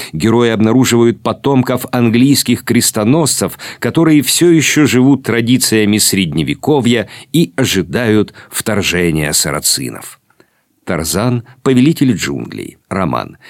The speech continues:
Читает Татьяна Ненарокомова. Тарзан и потерянная империя. Рассказывает о путешествии Тарзана в самое сердце Африки. А начинается все с того, что давний друг героя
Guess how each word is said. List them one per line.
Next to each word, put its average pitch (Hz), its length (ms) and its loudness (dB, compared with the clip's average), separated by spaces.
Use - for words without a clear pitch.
Читает 113 480 -2
Татьяна 87 540 -2
Ненарокомова. 62 800 -6
Тарзан 120 640 0
и 131 60 0
потерянная 117 560 0
империя. 90 760 -2
Рассказывает 104 680 -2
о 101 80 -2
путешествии 101 640 0
Тарзана 104 600 -2
в - 60 -6
самое 127 400 2
сердце - 640 -2
Африки. - 540 -8
А 85 100 -2
начинается 139 640 2
все 156 240 2
с - 120 0
того, 139 320 0
что - 220 -2
давний 113 460 0
друг 110 300 2
героя 110 540 0